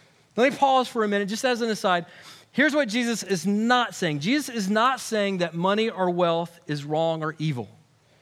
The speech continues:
He's not saying money or wealth is wrong or evil. This is what he's saying. He's saying it's dangerous. He's saying it's really, really dangerous. And so the question that has to be posed is,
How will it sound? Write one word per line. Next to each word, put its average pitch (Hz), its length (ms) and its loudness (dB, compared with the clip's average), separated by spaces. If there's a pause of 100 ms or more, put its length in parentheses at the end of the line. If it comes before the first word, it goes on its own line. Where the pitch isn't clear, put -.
(1000)
He's - 100 -16
not 226 160 2
saying 254 320 2
money 226 220 4
or 220 80 2
wealth 190 320 2
is 165 160 -2
wrong 185 440 2
or 170 160 -2
evil. 180 400 -2 (300)
This 226 160 0
is 247 100 -2
what 233 140 2
he's 202 100 0
saying. 165 280 0
He's 180 160 -4
saying 196 360 -2
it's 147 200 -6
dangerous. 143 920 -4 (1900)
He's 175 160 -6
saying 240 300 2
it's 196 200 -4
really, 330 460 4
really 339 320 4
dangerous. 269 1040 0 (1040)
And 202 100 -6
so 311 120 6
the 285 100 2
question 320 460 2
that 262 100 2
has 302 260 2
to 320 80 -2
be 269 120 -2
posed 330 460 2
is, 254 180 -2